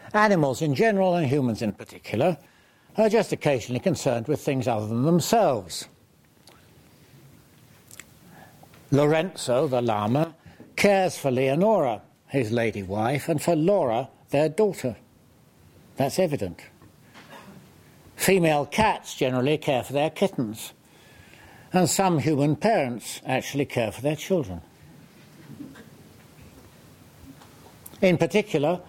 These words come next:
one animal may be frightened for another. I recently came across the case of Lieutenant Colonel Pothecary. The name, it's a pseudonym, but it's a true story, who commanded the British battalion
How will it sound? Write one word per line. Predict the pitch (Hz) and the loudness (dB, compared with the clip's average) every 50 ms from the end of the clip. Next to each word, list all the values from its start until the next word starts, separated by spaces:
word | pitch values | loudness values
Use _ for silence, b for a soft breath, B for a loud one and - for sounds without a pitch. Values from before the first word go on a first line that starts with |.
| B B | B B
one | B 147 156 156 151 165 | B 0 0 0 0 -2
animal | - 151 143 160 165 147 123 107 110 139 185 - B B B B | -2 -2 -2 0 2 2 2 0 0 -2 -4 -6 B B B B
may | 131 143 151 | -2 0 0
be | 156 143 190 165 | 2 0 0 -2
frightened | - - - 240 220 202 - - 131 101 87 104 - - - _ _ _ _ _ _ _ _ _ _ _ _ _ _ _ _ _ _ _ _ _ _ _ _ - | 0 -2 0 0 0 -2 -2 -6 -8 -8 -8 -8 -12 -16 -20 _ _ _ _ _ _ _ _ _ _ _ _ _ _ _ _ _ _ _ _ _ _ _ _ 0
for | - 156 160 | 2 4 4
another. | 175 190 202 165 - 104 87 - - _ _ _ _ _ _ _ _ _ _ _ _ _ - - _ _ _ _ _ _ _ _ _ _ _ _ _ _ _ _ _ _ - - - | 6 6 4 4 0 -2 -8 -8 -14 _ _ _ _ _ _ _ _ _ _ _ _ _ -20 -20 _ _ _ _ _ _ _ _ _ _ _ _ _ _ _ _ _ _ -18 -10 -4
I | - 123 | -2 0
recently | 120 117 143 135 - - 190 - 131 | 0 0 0 -2 -2 -4 -2 -4 -4
came | 127 - 147 131 120 131 | -2 0 0 0 0 -2
across | - - 131 117 - - | -2 -2 -2 -2 -2 -4
the | - - | -10 -4
case | - 127 127 127 120 - - B B B B B B | 0 2 2 2 0 -2 -8 B B B B B B
of | - 139 | -2 0
Lieutenant | 143 175 170 156 - - - 156 156 160 175 156 - | 2 2 0 0 -2 -2 0 2 2 2 0 -2 -2
Colonel | - 156 139 135 147 160 147 | -2 -2 0 0 0 -2 -4
Pothecary. | - - - 214 - - 143 123 - - 117 98 87 98 - - _ _ B B B B B B B B B B B B | -4 -2 -2 -2 -2 -2 -4 -4 -2 -4 -4 -4 -6 -8 -12 -14 _ _ B B B B B B B B B B B B
The | 139 139 | 2 4
name, | 151 160 180 180 151 | 4 4 4 2 0
it's | 131 - - | -4 -6 -4
a | 151 | -6
pseudonym, | - - - 240 226 160 127 117 117 113 120 120 | -4 0 2 2 2 2 2 2 0 0 0 -2
but | 120 - | -4 -6
it's | 110 - - | -8 -8 -6
a | 131 107 | -6 -6
true | - - - 131 113 104 | -6 -2 -2 -2 -2 -2
story, | - - - 147 131 127 123 135 - B B B B B B B B B B B | -2 0 0 2 2 2 0 -4 -8 B B B B B B B B B B B
who | - 190 | 0 0
commanded | - - 202 190 208 208 202 190 170 180 | 2 2 0 0 2 -2 -2 -2 -2 -2
the | 156 190 | 0 0
British | 143 120 190 165 - 185 151 - | 0 0 0 0 0 -2 0 0
battalion | 170 156 - - 202 214 185 139 123 117 131 170 | -2 -2 0 2 2 4 4 2 2 0 0 -4